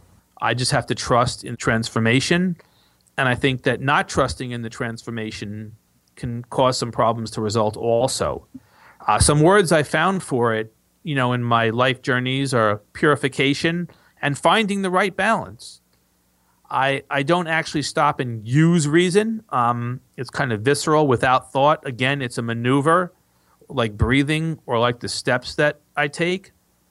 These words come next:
But in either case, um, the help is sometimes total and sometimes partial. I just don't want to hurt emotionally, and, you know, emotional pain can get bad. You know, I've thought of a lot of different ways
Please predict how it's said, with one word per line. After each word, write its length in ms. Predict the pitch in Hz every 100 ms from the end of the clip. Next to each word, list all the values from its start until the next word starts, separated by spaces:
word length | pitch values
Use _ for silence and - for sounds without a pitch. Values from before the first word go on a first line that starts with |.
| _ _ _
But 120 | 139 135
in 120 | 156
either 240 | 190 185
case, 800 | - - 180 135 123 - - - _
um, 320 | 120 120 117
the 100 | 123
help 300 | 127 151 156
is 100 | 123
sometimes 560 | - 143 147 156 143 -
total 340 | 151 156 170
and 140 | 147 131
sometimes 480 | 147 143 147 139
partial. 640 | - - 165 175 - 67 - _ _ _ _ _ _ _ _ _ _ _ _ _
I 80 | -
just 180 | 131 -
don't 180 | 143 135
want 180 | 135
to 40 | 131
hurt 340 | - 151 151 -
emotionally, 920 | 127 135 202 - 123 104 104 120 127 _
and, 640 | 123 123 127 123 127 127 -
you 100 | 170
know, 160 | 127 123
emotional 440 | 131 139 - 147
pain 300 | 139 131 127
can 140 | 123 123
get 240 | 123 101
bad. 460 | 127 131 95 80 _ _ _ _ _ _ _ _
You 60 | 139
know, 80 | 131
I've 160 | 135
thought 260 | - 190 190
of 240 | 160 139 -
a 100 | 139
lot 300 | 139 151 185
of 100 | 139
different 400 | 151 - 143 131
ways 500 | 143 151 139 120